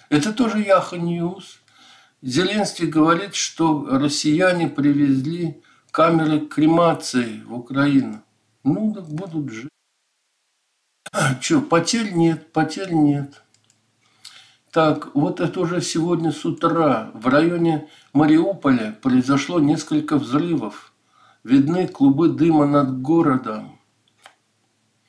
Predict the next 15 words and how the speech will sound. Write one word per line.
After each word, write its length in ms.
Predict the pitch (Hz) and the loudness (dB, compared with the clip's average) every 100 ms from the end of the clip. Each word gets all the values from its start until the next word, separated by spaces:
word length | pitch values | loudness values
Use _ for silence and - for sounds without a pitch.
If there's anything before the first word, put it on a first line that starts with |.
| _ _ _ _ _ _ _ _ _ _ - | _ _ _ _ _ _ _ _ _ _ -4
Так, 280 | 143 127 - | 0 0 2
торговым 480 | 156 156 180 175 151 | 2 2 2 0 -2
сетям 420 | 160 131 175 160 | -4 0 2 2
России 460 | 160 - - 196 | 0 0 -4 -4
разрешено 680 | 160 135 139 143 - 160 170 | 0 2 0 -4 -4 0 2
ограни-, 460 | 156 139 165 170 165 | 2 0 0 0 2
ограничивать 800 | 139 139 151 165 - - 151 151 | 2 2 2 0 -2 0 0 0
продажу 520 | - 139 139 160 135 135 | 0 0 2 2 4 2
ряда 280 | 156 139 | 2 0
товаров 640 | 135 139 139 170 160 143 - | 0 0 2 2 2 0 -4
в 160 | 107 | -2
одни 300 | 131 127 165 | 0 2 2
руки. 520 | 151 143 127 - 104 - _ _ - - _ _ _ _ | 2 2 2 -4 -14 -16 _ _ -20 -20 _ _ _ _
Ну 240 | 139 220 196 | -2 -2 -2
да, 600 | 160 160 165 170 165 | -2 -2 -2 -4 -8